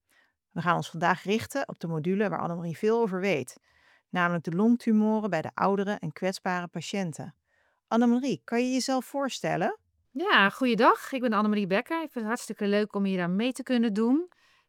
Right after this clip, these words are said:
Speaker 2: Ehm, we zijn, ik ben, eh, longarts in, eh, Amsterdam U M C en ik behandel mensen met longkanker. Ehm, daarnaast heb ik een extra focus op palliatieve geneeskunde. Dat voegt heel veel toe, vind ik zelf.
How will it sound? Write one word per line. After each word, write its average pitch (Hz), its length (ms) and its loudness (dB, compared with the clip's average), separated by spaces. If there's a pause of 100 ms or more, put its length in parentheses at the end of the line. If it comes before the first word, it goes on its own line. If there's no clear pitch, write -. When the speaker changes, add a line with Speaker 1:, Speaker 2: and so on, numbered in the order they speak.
Speaker 2:
Ehm, 175 840 -2 (100)
we 190 80 -10
zijn, 226 280 0
ik 214 120 -2
ben, 208 260 2
eh, 196 340 2 (100)
longarts 196 880 0
in, 185 260 -4
eh, 175 320 -4
Amsterdam 185 420 -4
U 175 180 -2
M 160 80 -4
C - 160 -6 (380)
en 202 140 0
ik 185 120 -2
behandel 190 600 2
mensen 180 340 -4
met 175 120 -4
longkanker. 226 720 2 (560)
Ehm, 170 720 -4
daarnaast 175 440 -2
heb 185 80 -8
ik 185 60 -8
een 196 120 -4
extra 202 340 -4
focus 202 500 -4
op 185 140 -8
palliatieve 190 460 -4
geneeskunde. 233 800 0 (260)
Dat 190 180 -10
voegt 214 220 -6
heel 190 160 -2
veel 190 160 -8
toe, - 260 -6 (160)
vind - 220 -8
ik - 100 -6
zelf. 175 400 -4